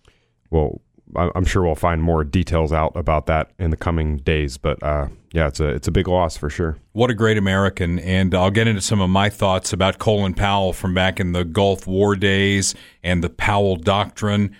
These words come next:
Speaker 2: Uh, he flirted for a time with running for president. I'll give you my thoughts on that. Would love to know yours as well, because you come from a younger generation. Not sure what your thoughts are on Colin Powell,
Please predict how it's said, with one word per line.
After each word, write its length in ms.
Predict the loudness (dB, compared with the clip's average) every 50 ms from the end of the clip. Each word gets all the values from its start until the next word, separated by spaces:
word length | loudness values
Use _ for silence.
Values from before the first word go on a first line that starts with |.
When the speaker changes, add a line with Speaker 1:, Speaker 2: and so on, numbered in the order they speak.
| _ _ _
Speaker 2:
Uh, 120 | -8 -8 -4
he 160 | -2 -2 -2
flirted 520 | -2 0 0 2 2 4 2 0 -2 -4
for 300 | -10 -6 -2 -2 0 0
a 60 | 0 -2
time 360 | -2 0 2 2 2 2 0
with 140 | 0 0 0
running 240 | 0 2 2 0
for 140 | -2 -4 -10
president. 520 | -10 -2 0 0 0 2 2 2 2 2 2
I'll 60 | 0
give 160 | -2 -2 -2
you 80 | 0 2
my 220 | 2 2 2 0
thoughts 380 | 0 0 0 0 0 0 -2 -2
on 180 | 0 0 0
that. 260 | 2 2 2 0 0
Would 140 | -4 -6 -2
love 160 | -2 -2 -2
to 80 | 0 0
know 160 | 0 2 2
yours 360 | 2 2 2 2 2 2 0
as 120 | -2 -2 0
well, 240 | 2 2 4 2 0
because 360 | -2 -4 -4 -4 -4 -4 -4
you 80 | -6
come 200 | -4 -4 -4 -4
from 140 | -2 -2 -2
a 40 | -2
younger 380 | 0 0 2 0 0 0 0 -2
generation. 720 | 0 0 -2 0 0 0 0 0 0 -2 -4 -4 -6 -6 -8 -14 -20 _ _ -6
Not 140 | -6 -4
sure 160 | -2 0 2 2
what 140 | 2 2
your 180 | 2 2 2 2
thoughts 340 | 2 -2 -2 -2 -2 -4 -2
are 220 | -2 0 0 0 0
on 140 | -2 -2
Colin 320 | -2 -2 -2 0 0 -2 0
Powell, 340 | 0 0 2 2 0 0